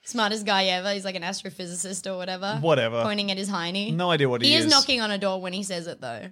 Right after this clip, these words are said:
Speaker 2: Oh, right.
Speaker 1: He knocks on the door, and but he's still pointing at his hiney.
Speaker 2: Peggy, Peggy.
Speaker 1: Yeah, "Peggy, Peggy, my tush. Peggy, Peggy."
Speaker 2: Oh, please.
Speaker 1: Please, please, please,
Speaker 2: Mm.
Speaker 1: please.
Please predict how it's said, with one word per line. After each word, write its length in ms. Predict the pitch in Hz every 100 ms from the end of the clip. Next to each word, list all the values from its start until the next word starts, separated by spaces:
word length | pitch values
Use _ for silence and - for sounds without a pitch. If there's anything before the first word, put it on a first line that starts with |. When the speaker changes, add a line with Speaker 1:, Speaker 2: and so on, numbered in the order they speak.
| -
Speaker 2:
Oh, 180 | 117 110
right. 220 | 107 78
Speaker 1:
He 40 | 208
knocks 280 | 208 -
on 120 | 214 190
the 80 | 185
door, 280 | 175 170 160
and 220 | 156 165
but 140 | 170
he's 120 | 175
still 280 | - 185 170
pointing 360 | - 160 156 151
at 60 |
his 140 | 151 156
hiney. 240 | 143 147
Speaker 2:
Peggy, 360 | 165 175 160 156
Peggy. 640 | 147 156 143 151 147 143 -
Speaker 1:
Yeah, 220 | 180 170
"Peggy, 240 | - 226 220
Peggy, 240 | 240 233
my 140 | 226
tush. 480 | 202 233 208 202 202
Peggy, 220 | 233 214
Peggy." 440 | 220 220 202 196 196
Speaker 2:
Oh, 100 | 160
please. 760 | 147 180 180 190 180 165 151 160
Speaker 1:
Please, 240 | 190 196
please, 220 | 240 220
please, 500 | 226 226 208 220 220
Speaker 2:
Mm. 80 | -
Speaker 1:
please. 500 | 254 233 220 247 -